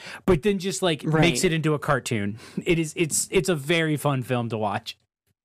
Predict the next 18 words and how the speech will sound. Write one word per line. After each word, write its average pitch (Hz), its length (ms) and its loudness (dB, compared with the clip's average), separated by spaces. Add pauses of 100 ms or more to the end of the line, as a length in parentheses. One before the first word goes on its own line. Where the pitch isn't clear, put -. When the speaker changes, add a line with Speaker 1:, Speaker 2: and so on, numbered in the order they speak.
(400)
Speaker 2:
All 147 120 2
right. 117 300 -6
I, 147 220 2
I 156 60 2
will 165 120 2
definitely 143 360 -2
make 127 180 -2
a - 20 -4
point 120 220 -2
to 127 80 -2
watch 117 240 -4
that 113 180 0
'cause 123 140 -4
that 127 140 0
sounds 120 280 -4
fun 120 220 -2
as 107 100 -6
hell. 117 400 -2